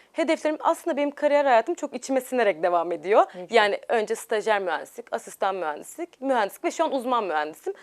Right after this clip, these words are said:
Speaker 1: Ee, belli bir süre sonra kıdemli uzman olabilirim. Ondan sonra da yöneticilik ve müdürlük.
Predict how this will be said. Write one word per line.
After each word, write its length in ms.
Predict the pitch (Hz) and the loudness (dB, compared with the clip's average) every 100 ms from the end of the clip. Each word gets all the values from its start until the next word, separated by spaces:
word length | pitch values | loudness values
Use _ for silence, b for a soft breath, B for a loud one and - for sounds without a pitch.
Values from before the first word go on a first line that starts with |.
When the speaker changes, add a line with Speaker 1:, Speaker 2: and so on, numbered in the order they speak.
| B B B | B B B
Speaker 1:
Ee, 440 | 214 226 226 226 214 _ _ _ - | 4 6 6 4 0 _ _ _ -4
belli 300 | 262 330 294 | 2 4 4
bir 40 | |
süre 200 | - 254 | 4 2
sonra 280 | 220 226 285 | 2 2 0
kıdemli 540 | 277 247 226 233 226 - _ _ - | 4 4 4 4 0 -2 _ _ -4
uzman 280 | 226 196 190 | -2 2 2
olabilirim. 440 | 165 151 180 269 | 2 0 -2 0
Ondan 280 | - 254 175 | 2 4 2
sonra 260 | - 190 226 | 0 0 2
da 40 | |
yöneticilik 560 | 233 214 - 170 190 240 | 2 0 -2 -8 -2 2
ve 80 | |
müdürlük. 540 | 247 220 185 170 330 | 2 2 -2 -2 -4